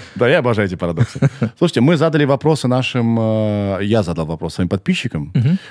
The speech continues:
Speaker 1: Давайте попробуем пройтись по ним. Э, и,
Speaker 2: Давайте.
Speaker 1: Ир, может быть, ты поднимешь ещё вопросы из ста-, из старого выпуска. Это, они тут и есть, да?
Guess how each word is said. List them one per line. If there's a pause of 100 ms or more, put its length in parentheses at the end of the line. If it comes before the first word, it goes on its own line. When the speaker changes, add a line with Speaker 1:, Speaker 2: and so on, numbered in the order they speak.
(140)
Speaker 1:
Давайте
попробуем
пройтись
по
ним. (160)
Э,
и,
Speaker 2:
Давайте.
Speaker 1:
Ир,
может
быть,
ты
поднимешь
ещё
вопросы
из
ста-,
из
старого
выпуска.
Это,
они
тут
и (120)
есть,
да?